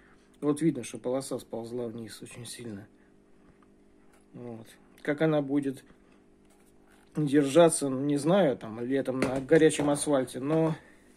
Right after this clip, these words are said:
по дому я уже в них месяц отходил, они держатся. Вот. А здесь вот тоже вот есть вот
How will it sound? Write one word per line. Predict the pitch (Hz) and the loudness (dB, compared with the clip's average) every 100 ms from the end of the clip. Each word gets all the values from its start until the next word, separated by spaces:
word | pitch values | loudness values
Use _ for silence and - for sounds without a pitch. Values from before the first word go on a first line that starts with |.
| _ _ _ _ - - - - - | _ _ _ _ -18 -18 -18 -12 -4
по | 135 | 0
дому | 156 156 | 2 2
я | 147 | 2
уже | 143 143 | 2 0
в | |
них | 147 143 | -2 -2
месяц | 151 147 135 131 | -2 -2 -4 -6
отходил, | 143 - 147 135 120 - | -6 -4 -4 -2 -4 -6
они | 110 127 | -10 -8
держатся. | 127 127 107 104 104 - - - _ - _ _ - _ _ _ _ - - _ - - _ _ _ _ _ _ _ _ _ _ - - - _ _ _ _ _ _ _ _ _ _ _ _ _ _ _ | -6 -6 -8 -12 -14 -18 -20 -20 _ -20 _ _ -20 _ _ _ _ -20 -20 _ -20 -20 _ _ _ _ _ _ _ _ _ _ -20 -20 -20 _ _ _ _ _ _ _ _ _ _ _ _ _ _ _
Вот. | - 127 123 | -10 -8 -4
А | 151 | -2
здесь | 190 214 | -2 -4
вот | 180 156 - | -8 -10 -4
тоже | 160 151 131 | 0 0 -2
вот | 127 | -4
есть | 135 135 123 | -4 -4 -6
вот | 120 | -10